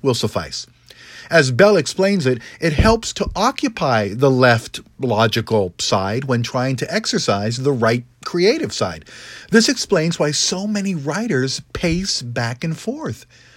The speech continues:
And as soon as I read that, which was only in the last decade, I smacked my forehead and said, "Yes, so that's why I'm always pacing." I've paced practically my whole life, and upon reflection, realized it mostly occurs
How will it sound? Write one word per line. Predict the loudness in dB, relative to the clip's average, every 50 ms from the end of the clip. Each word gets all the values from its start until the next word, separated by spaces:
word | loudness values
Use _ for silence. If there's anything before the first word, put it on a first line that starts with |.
| _ _ _ -10 -4
And | -2 0
as | 0 2
soon | 2 2
as | 2 4 4
I | 4
read | 4 4 4 2 4
that, | 4 4 2 4 2
which | 0 -2 0
was | 2 2
only | 2 2 2 2
in | 2 2
the | 2
last | 2 2 0 2 2
decade, | 2 2 2 0 -4 -6 -6
I | -6 -6 -4
smacked | -4 -4 -4 -2 0 0 0 0 -2 -2
my | -2 -2 -2
forehead | 2 4 4 4 6 6 6 4 4
and | 2 0
said, | 0 2 2 0 0 -4 -14 -16 -12
"Yes, | -6 -2 2 2 4 4 4 4 2 0 -2 -4 -8 -16 -20 _
so | -4 -2 0 0
that's | 0 2 2 4 4 2 2 0
why | -4 -4 -2 0 0
I'm | 2 2 4 4
always | 4 4 4 2 0
pacing." | -2 -2 -2 0 0 -2 -4 -6 -6 -8 -12 -16 -20 -20 -20 -20 _ _ _ _ -4
I've | 0 0 0 0 2
paced | 2 2 2 2 0 -6 -6
practically | -2 -2 0 0 -2 -4 -4 -2 0 0
my | 0 0 -2
whole | -2 -2 -2 -2 -2
life, | -2 -2 -4 -4 -4 -6 -4 -2
and | 0 0 0
upon | 0 0 -2 -2 0 0 -2
reflection, | -2 -2 -2 -4 -4 -4 -4 -4 -2 -2 -2
realized | -2 0 0 0 0 2 0 0 -2 -2 -4
it | -6 -4
mostly | -2 0 2 2 2 2 0 -2 -2 -2
occurs | -2 -4 -4 -4 -2 -2 0 0 -2 -4 -6